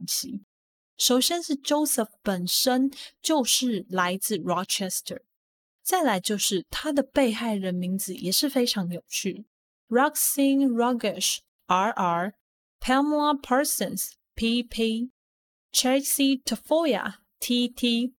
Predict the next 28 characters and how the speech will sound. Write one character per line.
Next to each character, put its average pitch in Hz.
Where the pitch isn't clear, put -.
和 220
Carmen 269
Colon，C 208
C。 196
最 381
后 349
一 247
位 254
Carmen 247
Colon 208
和 294
我 214
们 170
第 214
一 220
位 220
被 214
害 214
者 165
同 175
名， 175
但 247
是 254
不 247
同 175
一 170
个 165
人。 -